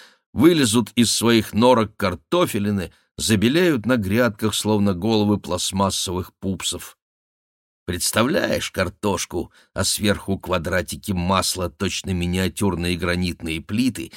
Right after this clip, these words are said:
и аж слюнки текут. На скудной земле в тени деревьев буйствовали нарциссы мистера Томалти. Сам мистер Томалти вновь принял облик древнеримского бога, одетого в рубище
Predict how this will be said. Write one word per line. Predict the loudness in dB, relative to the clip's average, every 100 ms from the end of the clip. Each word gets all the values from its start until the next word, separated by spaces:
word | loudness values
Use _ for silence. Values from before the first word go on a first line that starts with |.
| -20 -20 -14 2
и | 6
аж | 6 4
слюнки | 0 0 0 2 2 0 -4
текут. | -10 -10 -12 -14 -16 _ _ _ _ _ _ _
На | 0
скудной | 0 0 0 0 2 2
земле | 2 4 4 4 2 0
в | -2
тени | -2 0 0
деревьев | 2 4 4 4 4 2 2
буйствовали | -2 0 0 2 4 4
нарциссы | 4 4 0 -4 -2 0 0 2
мистера | 4 4 2 0 0
Томалти. | 2 2 2 0 -4 -8 -12 _ -20 -20 _
Сам | -4 2 4 4
мистер | 2 0 0 0 0
Томалти | 2 2 2 2 2
вновь | 2 4 4 2 0
принял | 2 4 4 2
облик | 2 4 4 0 -2 -4
древнеримского | 2 4 6 6 6 4 0 0 0
бога, | 2 4 4 4 2 0 -12 -8
одетого | -2 4 4 6 4 4
в | 4
рубище | 6 6 2 -2 -4 -6